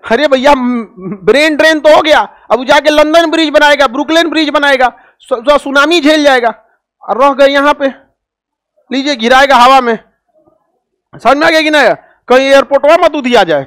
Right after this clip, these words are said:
तो pilot कहेगा "यहीं था एयरपोर्ट, कहाँ चल गया?" तो फोन करेगा "जा दूसर जगह उतर जाओ, ये बिहार है, यहाँ airport उधिया गया।" समझ नहीं आ गया?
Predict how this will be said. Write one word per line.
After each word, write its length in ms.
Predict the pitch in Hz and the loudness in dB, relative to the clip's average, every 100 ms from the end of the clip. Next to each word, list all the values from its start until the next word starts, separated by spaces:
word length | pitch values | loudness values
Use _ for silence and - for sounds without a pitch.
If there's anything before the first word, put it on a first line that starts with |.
| _ _ _ _ - - - | _ _ _ _ -20 -20 -20
तो 60 | - | -6
pilot 420 | - 262 285 302 | 0 2 2 0
कहेगा 240 | 311 311 | 2 2
"यहीं 340 | 311 311 311 311 | 2 2 2 2
था 300 | 247 233 285 | 2 2 2
एयरपोर्ट, 540 | 269 247 254 240 247 | 2 2 0 -2 -2
कहाँ 260 | - 226 247 | 0 0 2
चल 220 | 254 240 | 2 0
गया?" 200 | 220 208 - - - - | 0 -2 -4 -16 -16 -12
तो 60 | 277 | -4
फोन 240 | 262 262 | -2 0
करेगा 240 | 262 254 | 2 0
"जा 200 | 233 262 | 2 0
दूसर 340 | 240 269 285 269 | 0 -2 0 2
जगह 200 | 262 254 | 2 2
उतर 280 | 247 247 214 | 2 0 0
जाओ, 160 | 214 | -2
ये 60 | 220 | -4
बिहार 460 | 208 226 220 240 | -6 0 4 4
है, 100 | 240 | 2
यहाँ 200 | 214 185 | 2 0
airport 420 | 202 240 240 254 240 | 2 0 0 -4 -4
उधिया 300 | 214 208 185 | -2 0 0
गया।" 280 | 165 143 - _ _ _ - - _ _ 571 _ _ _ _ _ _ _ _ _ _ | -2 -6 -12 _ _ _ -20 -20 _ _ _ _ _ _ _ _ _ _ _ _ _
समझ 120 | 269 302 | -4 -4
नहीं 100 | 285 | -4
आ 140 | 254 | -8
गया? 120 | 202 | -10